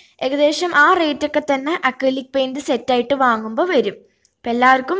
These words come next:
വീഡിയോ യൂസ്ഫുൾ ആയി എന്ന് വിചാരിക്കുന്നു. ശരിക്കും ഈ ഫാബ്രിക് പെയിന്റ് ക്ലോത്തിലൊക്കെ പെയിന്റ് ചെയ്യാനായിട്ടാണ് ഉപയോഗിക്കാറ്. നിങ്ങൾ ട്രൈ ചെയ്ത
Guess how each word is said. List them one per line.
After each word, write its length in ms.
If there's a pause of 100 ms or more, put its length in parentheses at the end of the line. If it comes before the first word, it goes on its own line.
വീഡിയോ 200 (100)
യൂസ്ഫുൾ 420
ആയി 120
എന്ന് 180
വിചാരിക്കുന്നു. 540 (1200)
ശരിക്കും 420
ഈ 40 (100)
ഫാബ്രിക് 600
പെയിന്റ് 320 (100)
ക്ലോത്തിലൊക്കെ 680 (100)
പെയിന്റ് 340
ചെയ്യാനായിട്ടാണ് 720 (140)
ഉപയോഗിക്കാറ്. 760 (840)
നിങ്ങൾ 240 (120)
ട്രൈ 260
ചെയ്ത 220